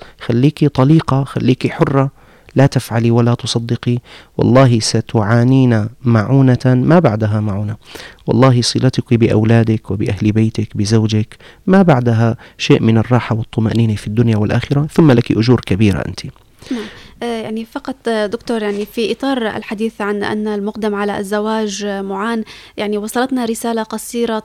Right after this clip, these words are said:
Speaker 2: على الواحد سبعة ستة سبعة تقول: "السلام عليكم. طيب، إذا ما في إمكانية مادية لشراء أو استئجار بيت، كيف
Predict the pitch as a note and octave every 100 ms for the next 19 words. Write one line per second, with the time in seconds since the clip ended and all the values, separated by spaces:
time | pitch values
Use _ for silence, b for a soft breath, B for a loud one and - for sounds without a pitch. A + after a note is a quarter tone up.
0 | - - G#3+ G#3+ A3 A3+ A3 A3 G#3 -
1 | A3+ A3+ G#3 G#3+ G#3 - A#3+ A#3 B B
2 | B B G#3+ - A3+ A3+ G#3 G#3 A3 -
3 | A#3 B3 - _ _ - A3+ A3 - A3+
4 | G#3+ G#3+ C4+ - A3 G#3 A3 G#3+ A3 G#3
5 | G3 G#3 A3 G#3+ A3 G#3+ G#3 A#3+ - -
6 | C#4 A3 - G#3 G#3+ G3+ G#3 A#3 B3+ C4+
7 | B B - C4+ -